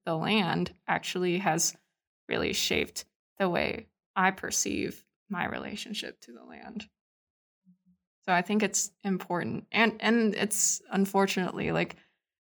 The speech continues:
tragic that people don't see that connection as often, or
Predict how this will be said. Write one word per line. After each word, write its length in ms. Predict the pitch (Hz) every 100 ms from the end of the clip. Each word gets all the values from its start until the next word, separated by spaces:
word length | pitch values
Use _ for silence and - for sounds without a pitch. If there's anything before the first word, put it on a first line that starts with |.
| _
tragic 640 | - 190 185 196 - - -
that 380 | 180 170 - _
people 520 | 208 196 156 156 190 _ _ _
don't 300 | 170 165 - _ _ _ _ _
see 400 | - - - 196
that 240 | 196 - -
connection 720 | - 190 185 - 240 294 320 359
as 120 | 277
often, 640 | 285 302 - 339 339 349 339
or 380 | 185 180 180 180